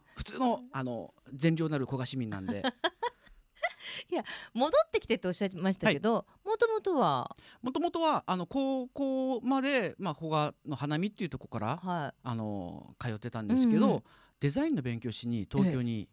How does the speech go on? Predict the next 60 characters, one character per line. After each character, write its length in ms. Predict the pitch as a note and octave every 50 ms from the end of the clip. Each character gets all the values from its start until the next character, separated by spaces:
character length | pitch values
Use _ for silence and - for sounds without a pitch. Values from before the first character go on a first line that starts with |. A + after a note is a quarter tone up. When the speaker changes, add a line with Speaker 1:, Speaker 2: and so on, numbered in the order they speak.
| _
Speaker 1:
行 120 | - A2+ -
き 80 | -
ま 120 | G2+ G#2 G2
し 120 | - -
て。 100 | - -
Speaker 2:
え 100 | D2+ - -
え。 40 | -
か 120 | - D3
っ 60 | D3 - _
こ 200 | - F#3+ F#3 G3
い 20 |
い 20 |
じ 100 | F#3+ F#3+
ゃ 40 | F#3
な 160 | E3+ E3 D#3+ A#2 A#2
い 20 |
で 60 | D3 C#3
す 140 | - -
か。 80 | - C#3+
Speaker 1:
は 280 | C#3 C#3+ C#3 C#3 D3+ -
い。 20 | - _ _ _ _ _ _ _
ず 120 | B2+ C3 C3+
っ 0 |
と 100 | - C#3
そ 100 | A#2 B2
の 120 | A#2+ A2+ G2+
デ 100 | A#2+ B2
ザ 180 | A2+ D3+ E3+
イ 60 | F3
ン 120 | D#3 C#3 A#2
と 100 | - G#2
か 80 | F#2+
漫 260 | G2 A2+ C#3 D#3 F3 F3
画 160 | E3+ E3+ E3
と 140 | - D#3 C#3+
か、 240 | - - F#2+ F2+ -
Speaker 2:
う 60 | G#3
ん。 120 | A#3 C4 C#4+ D4+ D4+ D4+
Speaker 1:
ア 220 | D#4 - C#3+ -
ー 60 | C#4
ト 180 | C#4 B3 A#3+ A3
と 80 | G3
か、 100 | - -
そ 140 | G3+ - F#3
っ 20 | F#3+
ち 160 | - - C4+
の 100 | B3+ A#3+
世 120 | - B3+
界 220 | A#3 - F3+ D3 A#2
で 80 | A2
来 80 | - -
て 100 | - A2+
た 140 | - G#2+ G2
ん 80 | F#2
で 80 | E2+ E2+
す 120 | - -
け 140 | - G#2+ A2+
ど、 140 | D3+ F#3+ G3
Speaker 2:
え 280 | - E3+ E3 D3+
え。 20 | -